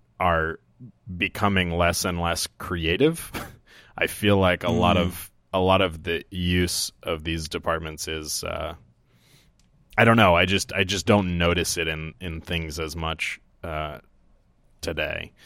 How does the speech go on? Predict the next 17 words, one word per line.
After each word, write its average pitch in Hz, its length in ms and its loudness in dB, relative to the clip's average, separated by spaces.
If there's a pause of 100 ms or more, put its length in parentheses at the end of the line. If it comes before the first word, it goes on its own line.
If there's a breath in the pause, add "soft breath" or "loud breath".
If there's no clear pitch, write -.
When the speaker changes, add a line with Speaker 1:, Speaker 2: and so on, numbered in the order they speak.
(340 soft breath)
Speaker 2:
It 127 120 4
definitely 120 320 8
feels 95 280 2
that 80 180 -2
way. 76 140 0
Speaker 1:
'Cause 123 160 2
we 156 120 6
get, 156 200 8
Speaker 2:
Definitely 107 260 4
Speaker 1:
we 143 40 6
get 175 120 8
Speaker 2:
feels - 100 4
Speaker 1:
so 147 100 8
Speaker 2:
that 147 60 10
Speaker 1:
many 117 160 8
Speaker 2:
way. 87 60 -2
Speaker 1:
sequels. 90 800 -2